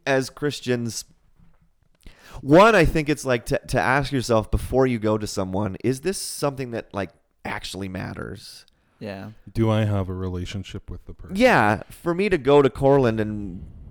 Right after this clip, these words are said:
Speaker 1: well, I'll bring it up. When we criti-, when we un-, when we tore apart your sermon,
Speaker 2: Yep.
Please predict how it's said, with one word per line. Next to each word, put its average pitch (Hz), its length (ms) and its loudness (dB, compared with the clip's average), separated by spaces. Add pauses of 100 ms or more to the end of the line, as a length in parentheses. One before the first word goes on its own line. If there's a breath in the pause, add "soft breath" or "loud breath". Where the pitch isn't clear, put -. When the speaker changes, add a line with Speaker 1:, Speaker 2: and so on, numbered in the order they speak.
(300)
Speaker 1:
well, 131 140 6
I'll 117 140 2
bring 117 220 0
it 127 100 2
up. 151 200 4
When 110 160 -2
we 117 120 -2
criti-, 123 340 0
when 110 200 -4
we 123 340 0
un-, 113 300 -2
when 104 220 -6
we 120 220 -4
tore 120 340 2
apart 107 300 0
your 101 120 -4
sermon, 107 540 -10
Speaker 2:
Yep. 135 240 -10